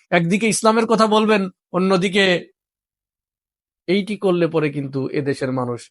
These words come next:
তাদেরকে গ্রহণ করবে না। সুতরাং এই বিষয়গুলো সামনে রেখে যদি নতুন রাজনৈতিক দল তার পথ চলা শুরু করতে পারে,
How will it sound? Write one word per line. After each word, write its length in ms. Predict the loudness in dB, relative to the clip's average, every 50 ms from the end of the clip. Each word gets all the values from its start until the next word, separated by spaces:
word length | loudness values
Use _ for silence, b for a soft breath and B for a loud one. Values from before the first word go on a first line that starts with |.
| _ _ _ _ _ _ _ _ -6
তাদেরকে 320 | -6 -6 -6 -8 -8 -10 -10
গ্রহণ 300 | -6 -6 -6 -4 -6 -8 -8
করবে 260 | -8 -10 -8 -8 -8
না। 120 | -10 -10 -12 _ _ _ _ _ _ _ _ _ _ -10
সুতরাং 300 | -8 -4 -2 -2 0 -2 -4 -6 -12 _ _ _ _ _ _ _ 0
এই 140 | 0 0 2
বিষয়গুলো 520 | 0 -2 -2 0 0 0 0 0 0 0 -2 -2 b b b b b b -8
সামনে 340 | -2 0 0 2 2 2 2
রেখে 280 | 0 0 0 0 -2 -2 -2 -6 _ _ _ _ _ _ _ _ -2
যদি 320 | 0 0 2 4 2 2 2 0 -2 -8 _ _ _ 0
নতুন 280 | 0 0 2 2 0 0 2
রাজনৈতিক 500 | 2 2 2 2 2 2 2 2 0 -2 0
দল 180 | 0 0 0 0
তার 220 | 0 0 0 0 0 -2 0
পথ 140 | -2 -2 -2 -2
চলা 200 | 0 2 2 2 2
শুরু 200 | 0 -2 -2 0
করতে 240 | -2 -4 -4 -4 -4
পারে, 220 | -2 0 2 2